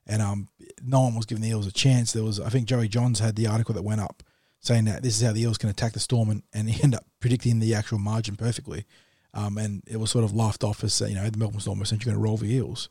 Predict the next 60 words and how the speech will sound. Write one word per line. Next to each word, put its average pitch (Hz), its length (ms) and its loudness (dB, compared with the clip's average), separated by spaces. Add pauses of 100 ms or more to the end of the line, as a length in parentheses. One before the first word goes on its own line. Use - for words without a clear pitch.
(440)
And 131 160 0
it, - 140 -6
sometimes 190 320 6
it - 40 0
can 165 120 4
be 135 80 6
hard 131 180 4
to 117 80 -2
back 123 240 2
up 143 140 2
that - 160 -2
sort 104 160 -6
of 95 40 -6
effort. - 280 -8
So 107 260 0 (380)
this 180 140 4
is - 40 4
gonna 202 120 4
be 160 140 8
a 120 40 6
challenge 131 320 4
for 120 60 -2
the 113 60 4
boys 110 260 4
mentally 120 420 4
more 110 200 4
than 101 120 0
physically, 160 400 2
I'd - 120 -4
say, - 160 -2 (520)
just 120 160 -2
to 123 40 -2
make 120 140 2
sure 113 160 0
they're 104 180 -2
up - 200 -4
for - 60 -14
this 117 180 0
game 104 240 -2
against 110 260 -2
an 117 80 0
opponent 135 380 4
that - 60 -8
they 113 140 0
know, 120 300 2 (360)
while 123 140 0
they 123 60 4
may 147 140 4
not 147 120 -2
be 135 120 2
a 113 80 2
flashy 131 420 0
team, 98 340 -2 (380)
that 113 260 -4
historically 117 560 2
have 107 140 0
played 113 220 2
them 104 120 0
very 104 200 0
tough. - 400 -6